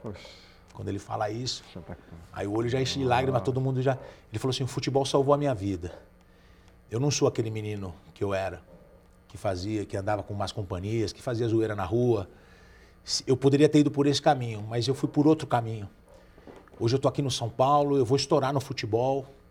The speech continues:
Speaker 2: eu vou, eu vou vencer no futebol. Essa é a grande oportunidade da minha vida, pra mudar minha vida, vou dar, mudar a vida da minha família." E ele sai falando, velho, ele parecia um, um,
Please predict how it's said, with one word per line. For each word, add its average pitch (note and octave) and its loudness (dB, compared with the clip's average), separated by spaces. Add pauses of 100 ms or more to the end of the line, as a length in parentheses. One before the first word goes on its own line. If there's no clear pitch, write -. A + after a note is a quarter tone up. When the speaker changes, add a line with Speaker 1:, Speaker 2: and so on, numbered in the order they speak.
(140)
Speaker 2:
eu G#2+ -4
vou, A#2 2 (260)
eu G#2 -4
vou A#2+ 2
vencer B2+ -2
no B2+ -6
futebol. B2 -2 (340)
Essa A#2+ 0
é B2 4
a A#2 0
grande C#3+ 2
oportunidade A#2+ 0
da A#2 -2
minha A#2 -4
vida, A#2+ -4
pra B2 -2
mudar A#2+ 0
minha A2 -4
vida, A#2 -2
vou A2+ -2
dar, A2+ -4
mudar A2 -2
a G#2+ -6
vida A2+ -4
da A2 -4
minha A2+ -6
família." B2 -6 (360)
E C#3 4
ele D#3 4
sai F3+ 2
falando, E3 4
velho, B2+ 6
ele C#3+ 2
parecia D#3 4
um, F#3 -4 (480)
um, C3+ -2